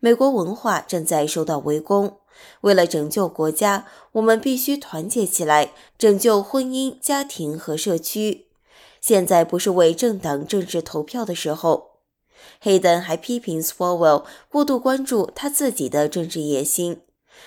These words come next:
而不是他所在地区居民的需求，尤其是在俄乌战争、通货膨胀、移民和中国问题上。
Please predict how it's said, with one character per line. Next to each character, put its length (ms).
而 120
不 140
是 120
他 200
所 200
在 200
地 180
区 240
居 240
民 220
的 120
需 220
求， 440
尤 180
其 220
是 180
在 280
俄 120
乌 180
战 300
争、 320
通 160
货 140
膨 320
胀、 380
移 180
民 300
和 200
中 220
国 160
问 180
题 160
上。 340